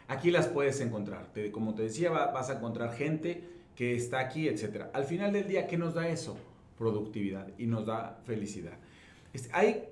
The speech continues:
cuatro cosas esenciales que ayudan mucho a, a la felicidad del ser humano,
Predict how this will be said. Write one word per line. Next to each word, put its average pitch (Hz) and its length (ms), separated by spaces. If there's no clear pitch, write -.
cuatro 185 500
cosas 175 400
esenciales 127 800
que 117 420
ayudan 156 540
mucho 147 400
a, 131 100
a 123 40
la 117 160
felicidad 117 520
del 139 120
ser 131 220
humano, 117 460